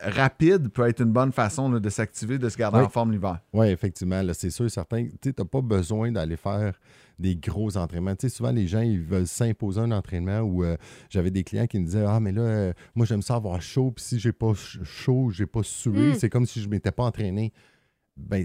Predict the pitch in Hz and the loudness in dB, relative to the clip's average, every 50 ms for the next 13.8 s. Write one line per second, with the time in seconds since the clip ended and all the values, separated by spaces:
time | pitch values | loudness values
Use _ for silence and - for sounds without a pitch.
0 | - - - - - 139 - - 131 123 - - - 131 123 - 110 92 90 85 | -2 -4 -6 -4 -4 -2 0 2 2 2 2 2 0 0 2 2 0 0 0 -2
1 | 80 76 85 76 - - 101 95 - - 117 113 - - 104 107 - - 87 - | -2 -2 -4 -4 -4 -4 -6 -4 -2 -4 -4 -4 -4 -4 -6 -4 -4 -4 -6 -6
2 | - - - 113 110 - - 92 82 80 90 104 113 113 104 90 85 85 82 - | -6 -4 -4 -4 -2 0 -2 -2 -2 -2 -2 -2 -2 -2 -2 -2 -2 -2 -4 -6
3 | - - 80 80 80 - 110 104 101 - 85 - - 110 113 110 - - 87 - | -6 -6 -6 -4 -4 -4 -4 -4 -4 -6 -8 -6 -4 -2 -2 -2 -2 -6 -6 -4
4 | - 110 - - - - - 107 107 - - 95 82 85 85 78 82 80 - - | -6 -6 -6 -10 -10 -6 -6 -4 -4 -4 -6 -6 -4 -4 -4 -4 -4 -6 -4 -4
5 | 117 110 - - 85 76 85 80 - 92 80 82 113 110 - - 82 78 76 78 | -6 -6 -4 -4 -4 -4 -4 -4 -4 -4 -2 -2 -4 -6 -6 -6 -6 -4 -2 -2
6 | 85 85 82 - - - 101 98 104 - 98 76 73 78 92 101 110 - - - | -2 -2 -2 -4 -4 -2 -2 -2 0 -2 -2 -4 -4 -6 -8 -10 -10 -12 -18 -20
7 | - - - - - - 104 85 90 82 - - 82 82 87 87 80 - 101 - | -20 -20 -20 -20 -12 -10 -4 -4 -2 -4 -4 -4 -4 -2 -2 -2 -2 -2 -4 -6
8 | - - - - 95 92 101 101 90 80 78 78 78 73 76 82 90 95 95 87 | -6 -10 -10 -6 -4 -2 -2 0 -2 -2 -2 -2 -2 -2 -2 0 0 2 0 2
9 | 80 92 98 113 117 113 104 - - - 101 87 85 85 87 90 87 101 101 95 | 2 4 4 6 6 4 2 0 -2 -4 -2 -2 0 0 0 0 0 0 0 0
10 | 95 82 - - - 90 82 80 92 104 101 - - - - 98 101 - - 117 | -2 -4 -6 -4 -4 -4 -2 -2 -2 -4 -4 -4 -6 -6 -4 -4 -2 -2 -2 -4
11 | - - 80 87 82 - 104 92 90 90 101 104 98 92 85 85 - 87 82 87 | -4 -4 -4 -6 -4 -2 -2 -2 0 0 0 0 0 0 -2 -2 -4 -4 -4 -2
12 | 95 95 85 90 85 82 82 - - 113 113 - _ - 92 78 76 82 95 95 | -2 -2 -2 -2 -2 -2 -2 -4 -4 -6 -6 -6 _ -6 -4 -4 -2 -2 0 0
13 | 90 95 101 104 101 90 76 87 76 73 78 73 - - 101 92 | 0 0 0 0 -2 -2 -2 -4 -6 -6 -6 -6 -4 -4 -4 -4